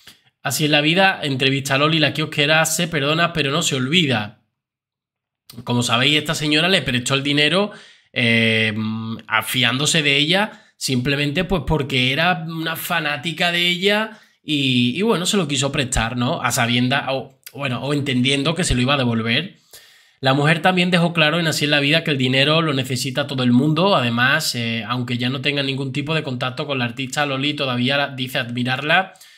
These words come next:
Como artista sí, que es lo que yo escuché, no tiene nada que ver, eh, teniendo ella un problema conmigo o yo con ella, no le quito como artista lo que vale porque no hay otra, ¿vale?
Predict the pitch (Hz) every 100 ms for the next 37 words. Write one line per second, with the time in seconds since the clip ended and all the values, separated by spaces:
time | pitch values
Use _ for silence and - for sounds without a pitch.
0 | _ - 147 139 131 131 190 202 175 -
1 | 180 175 135 131 131 127 131 - 139 180
2 | - - _ 117 117 139 143 139 139 131
3 | 131 131 165 208 - - _ _ _ _
4 | - 131 131 127 135 139 151 147 151 156
5 | 156 151 139 139 147 160 147 131 139 156
6 | 170 139 143 131 127 131 156 190 160 135
7 | 143 131 139 165 147 127 123 131 165 165
8 | 131 123 127 160 170 139 127 131 131 127
9 | 127 104 - - 113 131 175 -